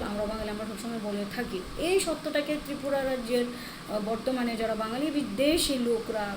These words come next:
মানসিকতার নেতৃত্বরা আছেন, বিভিন্ন দল করছেন, তারাই কিন্তু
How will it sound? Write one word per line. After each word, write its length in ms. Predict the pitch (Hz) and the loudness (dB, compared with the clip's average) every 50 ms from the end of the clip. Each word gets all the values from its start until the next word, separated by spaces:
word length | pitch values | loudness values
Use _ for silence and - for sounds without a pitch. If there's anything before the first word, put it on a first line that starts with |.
| 196 202 | -4 -4
মানসিকতার 640 | 208 220 226 220 - 220 220 220 202 214 220 214 | -2 -2 -4 -4 -4 -4 -4 -4 -4 -2 -2 -2
নেতৃত্বরা 560 | 214 214 208 - 226 214 - 220 214 202 208 | -2 -4 -4 -6 -6 -6 -4 -4 -2 0 0
আছেন, 340 | 202 208 220 - - 277 254 196 - - - - - - 196 | -2 -2 -2 0 0 2 2 0 -2 -4 -8 -10 -8 -4 -2
বিভিন্ন 280 | 226 226 233 233 220 202 | 0 2 2 2 0 2
দল 160 | 220 233 262 277 277 | 4 4 4 6 6
করছেন, 340 | 294 285 - - 254 220 190 - - - - - - - - - - | 4 4 4 2 0 0 -2 -2 -4 -8 -12 -12 -12 -12 -10 -6 -2
তারাই 420 | 247 208 220 240 262 269 277 277 262 - | 0 2 2 4 4 4 4 4 2 0
কিন্তু 340 | - 262 254 254 247 254 247 | 0 0 2 2 2 0 0